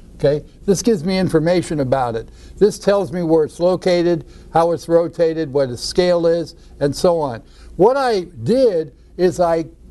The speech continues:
checked the little box here and I said, "This is gonna be a trigger," which means that when I walk up to it, I can walk right through it, and if I have code, the correct code,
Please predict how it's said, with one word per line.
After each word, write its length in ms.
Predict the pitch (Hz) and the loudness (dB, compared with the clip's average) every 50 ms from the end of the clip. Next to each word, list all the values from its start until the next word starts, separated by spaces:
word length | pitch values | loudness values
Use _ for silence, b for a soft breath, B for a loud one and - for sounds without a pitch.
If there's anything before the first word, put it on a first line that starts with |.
| - - - - 147 - - | -20 -16 -14 -14 -14 -12 -10
checked 380 | - - - 247 254 233 - - | -2 0 2 2 2 -2 -4 -4
the 100 | 185 165 | -2 0
little 280 | 160 196 214 214 190 | 0 0 0 0 -2
box 420 | 135 113 175 190 196 208 185 - - | -2 0 0 0 0 -2 -6 -6 -2
here 160 | - 160 160 | 0 0 0
and 100 | 160 160 | 2 0
I 120 | 160 160 | 0 -2
said, 280 | - - 185 165 151 143 | 0 0 0 0 0 -2
"This 180 | 226 226 - | -4 -4 -2
is 140 | 254 254 190 | -2 -2 0
gonna 180 | - 220 196 185 | 2 0 0 0
be 200 | 165 160 170 165 | 0 0 2 0
a 60 | 143 | 0
trigger," 580 | 113 - - 202 208 208 170 135 107 - - - - B B B B B B B B B | -2 -4 -2 0 0 0 -2 -6 -10 -12 -14 -20 -20 B B B B B B B B B
which 280 | 147 175 185 - - 165 | 2 2 2 0 -4 -4
means 520 | 165 175 226 254 254 247 240 220 151 117 | -2 0 0 2 2 2 2 0 0 0
that 260 | 135 165 170 165 165 b b b b b | 0 2 2 0 -2 b b b b b
when 200 | 165 185 185 180 | -2 0 0 2
I 160 | 175 175 175 | 2 0 0
walk 400 | 165 156 180 214 247 233 - - | 0 2 2 2 2 0 0 -2
up 180 | 226 233 233 - | -2 -2 -2 -2
to 160 | - 170 160 | 0 0 0
it, 60 | 160 160 | 2 2
I 120 | 170 170 | 0 -2
can 160 | 165 170 165 | -2 0 0
walk 260 | 170 190 214 196 - | 2 2 2 0 0
right 260 | - 190 175 170 170 170 | 0 0 0 0 -2 -2
through 220 | - 202 202 190 | 0 2 2 0
it, 120 | 170 - b b b b b - | 0 -6 b b b b b 0
and 200 | 165 175 170 170 | 0 0 0 0
if 160 | 170 - - | 0 0 0
I 120 | - 156 | 0 0
have 320 | 151 170 196 202 175 - - | 0 -2 -2 -2 -2 -4 -4
code, 420 | - - 233 240 233 214 185 147 | -2 0 2 4 4 2 2 0
the 100 | 127 156 | -4 -8
correct 340 | - - 185 190 185 175 180 | -6 -2 -2 0 0 0 -2
code, 360 | - 196 202 190 175 160 | 0 0 2 2 0 -2